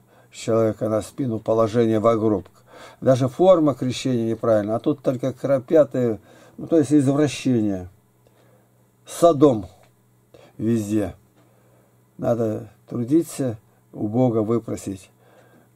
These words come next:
а чтобы была открыта душа, уши для слышания слов истины.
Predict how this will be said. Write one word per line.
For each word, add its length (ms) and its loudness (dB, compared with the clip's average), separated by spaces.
а 200 -6
чтобы 360 -6
была 560 0
открыта 460 -4
душа, 540 2
уши 440 0
для 360 -4
слышания 540 -6
слов 400 -4
истины. 600 -6